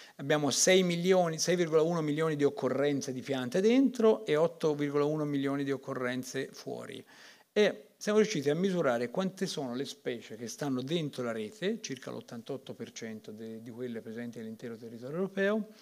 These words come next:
e quante stanno s-, fuori dalla rete. Però era interessante sapere se funziona bene l'Italia piuttosto che la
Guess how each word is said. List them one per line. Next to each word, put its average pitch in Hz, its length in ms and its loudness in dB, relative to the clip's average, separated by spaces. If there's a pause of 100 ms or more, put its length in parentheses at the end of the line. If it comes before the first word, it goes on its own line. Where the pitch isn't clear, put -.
(480)
e 220 440 6 (1120)
quante 208 400 4
stanno 175 340 -2
s-, - 200 -8
fuori 135 380 2
dalla 113 240 -2
rete. 113 460 -12 (180)
Però 202 240 2
era 175 120 6
interessante 156 580 -4
sapere 143 600 0 (360)
se - 160 -14
funziona 120 460 -10
bene 117 220 -8
l'Italia 131 480 -2
piuttosto 123 520 -8
che 117 140 -12
la 113 260 -8